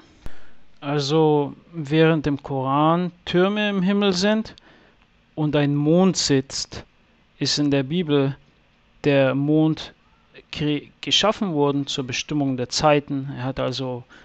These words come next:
der Zweck und Nutzen ist beschrieben und die Sonne ist in Bewegung, sie weiß ihren Untergang. Schauen wir jetzt nochmal im Gegenzug dazu, was der Koran über die Sonne sagt.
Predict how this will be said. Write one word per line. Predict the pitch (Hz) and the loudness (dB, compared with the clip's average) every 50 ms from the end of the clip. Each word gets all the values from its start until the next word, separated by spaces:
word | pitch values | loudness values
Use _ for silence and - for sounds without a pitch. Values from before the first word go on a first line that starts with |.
| _ - - _ _ _ _ _ _ _ _ _ _ _ _ _ _ _ - | _ -20 -20 _ _ _ _ _ _ _ _ _ _ _ _ _ _ _ -2
der | - 156 143 | -2 -2 -2
Zweck | - - 160 175 175 175 - | -2 0 2 2 2 2 0
und | 156 160 | -4 0
Nutzen | 165 175 165 - - - 156 143 | 0 0 0 -2 -4 -2 -2 -2
ist | 139 131 - _ | -2 -4 -6 _
beschrieben | - 135 - - - 151 156 160 156 156 165 156 - - - _ _ - _ _ | -8 -8 -6 -6 -4 -2 -2 -2 -2 -2 -4 -6 -6 -12 -20 _ _ -20 _ _
und | - 156 143 - | -6 -6 -4 -2
die | 143 | -4
Sonne | 131 - 175 180 185 190 202 208 202 - _ _ _ _ _ _ _ _ _ _ | -2 0 0 2 2 2 0 0 -2 -8 _ _ _ _ _ _ _ _ _ _
ist | - - - - | -8 -8 -6 -4
in | 151 139 | -2 -2
Bewegung, | 143 139 135 160 175 160 143 143 139 139 139 139 135 | -2 0 0 0 0 0 0 0 -2 -2 -4 -6 -8
sie | - - 143 | -10 -6 -2
weiß | 135 139 139 131 - - | 0 0 0 0 -2 -4
ihren | 139 135 135 | -4 -4 -4
Untergang. | 143 151 143 156 151 120 127 113 110 113 127 - - - - _ _ _ _ - - - - - - - - - - - - - - - | -4 -4 -2 -2 -2 -2 -4 -8 -10 -12 -16 -20 -20 -20 -20 _ _ _ _ -18 -14 -14 -12 -12 -12 -12 -12 -14 -14 -14 -16 -16 -16 -12
Schauen | - - 180 185 185 180 | -8 -2 0 0 0 0
wir | 175 165 | 0 0
jetzt | 160 170 185 - - - | 0 0 -2 -2 -4 -4
nochmal | 208 180 185 196 185 175 175 | -4 -2 -2 0 0 0 -2
im | 165 147 | -2 -4
Gegenzug | 135 151 160 156 160 151 - - 156 143 - | -4 -4 -4 -4 -4 -6 -6 -8 -8 -8 -6
dazu, | - 151 147 - - - 156 156 156 | -6 -6 -6 -6 -6 -4 -4 -2 -2
was | 147 135 - | -4 -4 -6
der | - 139 | -6 -10
Koran | 131 - - 139 135 131 135 139 139 | -10 -8 -6 -6 -4 -2 -2 -2 -2
über | 135 127 135 120 | -2 -4 -6 -8
die | 120 120 | -6 -6
Sonne | 113 123 120 127 139 151 156 | -6 -4 -4 -2 -2 -2 -2
sagt. | 160 185 196 202 202 - - - - | -2 -2 -2 -2 -2 -4 -10 -18 -18